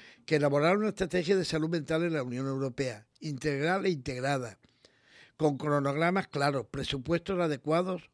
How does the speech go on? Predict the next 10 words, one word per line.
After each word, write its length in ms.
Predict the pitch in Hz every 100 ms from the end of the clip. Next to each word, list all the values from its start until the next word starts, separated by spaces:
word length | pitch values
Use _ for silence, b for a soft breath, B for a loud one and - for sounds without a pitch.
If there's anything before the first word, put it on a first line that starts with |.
| _
objetivos 560 | 151 - 123 170 180
concretos 680 | - 143 123 175 - 190 - B B
e 120 | -
indicadores 600 | 156 139 131 139 139 180
para 320 | - 175 165 135
monitorear 840 | 131 131 135 135 117 127 135 151
el 120 | 156
progreso. 680 | 135 131 123 143 - - - B B B B B B
Y 140 | 147
decía, 600 | 143 139 170 185 180 131